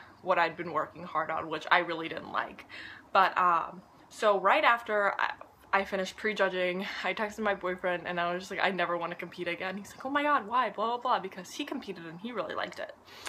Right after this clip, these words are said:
And I found myself comparing myself to other women and the other girls there. Um,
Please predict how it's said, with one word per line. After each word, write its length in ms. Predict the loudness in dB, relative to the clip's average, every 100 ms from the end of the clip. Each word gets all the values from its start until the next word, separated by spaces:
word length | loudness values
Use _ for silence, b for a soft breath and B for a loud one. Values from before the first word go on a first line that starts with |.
| B B B B B B B -4
And 440 | 0 4 4 2 -2 4
I 100 | 4
found 240 | 6 4 2
myself 320 | 2 0 0
comparing 800 | -4 -8 -4 -2 0 -2 -4 -8 B B B B B B B B B B 0
myself 580 | 4 4 4 2 2 -6
to 240 | -8 -6 -2
other 240 | 0 -2
women 360 | -4 -6 -8 -6
and 160 | -4 0
the 100 | 0
other 160 | 0 0
girls 300 | -2 -4 -4
there. 280 | -4 -4 6
Um, 500 | 8 8 6 2 -6